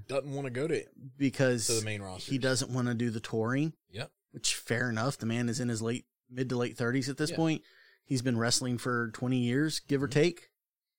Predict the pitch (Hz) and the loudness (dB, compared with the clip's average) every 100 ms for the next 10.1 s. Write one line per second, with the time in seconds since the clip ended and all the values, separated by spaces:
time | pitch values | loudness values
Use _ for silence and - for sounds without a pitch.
0 | _ 135 131 135 107 113 175 139 131 123 | _ -6 -4 -4 -4 0 2 2 2 0
1 | 123 - _ - - 147 139 123 120 117 | 0 -4 _ -18 0 4 4 4 2 0
2 | 120 113 113 127 123 131 123 - _ _ | 2 0 2 4 6 6 2 -12 _ _
3 | _ _ _ _ _ 107 135 147 170 170 | _ _ _ _ _ -8 -4 -2 0 0
4 | 160 147 135 131 - - 123 123 120 110 | -2 -2 -2 -2 -4 -10 -8 -6 -6 -4
5 | 113 113 104 - 90 92 - - - _ | -4 -4 -6 -8 -10 -10 -10 -10 -10 _
6 | _ _ _ _ _ _ _ _ _ _ | _ _ _ _ _ _ _ _ _ _
7 | 127 117 - - 104 - _ - 117 - | -6 -6 -8 -6 -6 -8 _ -6 -6 -6
8 | _ 117 101 110 _ _ _ _ _ _ | _ -10 -10 -12 _ _ _ _ _ _
9 | _ _ _ _ - 143 220 240 170 196 | _ _ _ _ -2 2 4 6 4 2